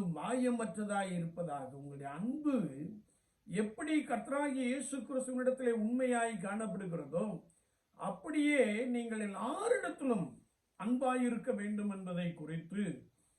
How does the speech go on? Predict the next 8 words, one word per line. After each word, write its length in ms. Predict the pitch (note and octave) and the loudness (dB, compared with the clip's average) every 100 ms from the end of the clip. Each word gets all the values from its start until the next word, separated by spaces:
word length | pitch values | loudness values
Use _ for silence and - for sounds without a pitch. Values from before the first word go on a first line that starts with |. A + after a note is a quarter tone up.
| _ _ _ - | _ _ _ -8
வசனம் 500 | - - C4 C4 B3 | -2 0 2 4 4
நமக்கு 360 | A3 G3+ E3+ F3 | 2 0 -2 -4
தெளிவாய் 580 | F3 E3 D#3 D3+ D3 | -2 0 -2 -4 -8
கற்றுக் 360 | - E3+ D#3+ C#3 | -8 -8 -8 -10
கொடுக்கிறோம். 560 | C3 A2 - - - - | -12 -16 -18 -20 -20 -12
என்னை 220 | D#3 D3+ | -8 -6
கேட்டுக்கொண்டு 500 | F#3+ F#3 F3 F3 E3+ | -6 -6 -2 0 2
இருக்கிற 580 | E3 E3 E3+ C#3+ - | 0 0 -2 -2 -8